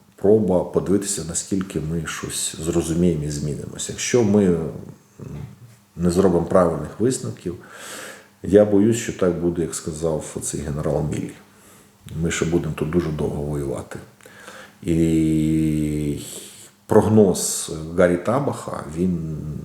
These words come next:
не позбавлений сенсу. Все може зайти насправді в такий тупік, тому що якщо ми виснажимося людськими ресурсами, а навіть якщо ми будемо не згодні з лінією розмежування,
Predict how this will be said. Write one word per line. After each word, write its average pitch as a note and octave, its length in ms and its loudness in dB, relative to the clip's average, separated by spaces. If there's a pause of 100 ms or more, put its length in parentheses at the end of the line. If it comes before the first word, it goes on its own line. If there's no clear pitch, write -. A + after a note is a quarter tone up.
(160)
не F#2+ 120 2
позбавлений D#2 640 2
сенсу. - 420 -12 (880)
Все - 200 6
може A#2 220 8
зайти G#2 300 6
насправді F#2+ 500 2
в F2 60 -2
такий G2+ 260 -2
тупік, A#2 360 2
тому G2 200 4
що G2 160 2
якщо F2+ 240 2
ми G2 100 4
виснажимося E2+ 800 2
людськими F2+ 500 0
ресурсами, F#2+ 640 -2 (1300)
а E2+ 200 4
навіть B2 340 6
якщо A2 200 0
ми G#2 60 4
будемо G2+ 320 4
не A2 100 6
згодні D2+ 720 -2 (420)
з D#2+ 440 -2 (600)
лінією E2+ 400 4
розмежування, F#2 1000 -2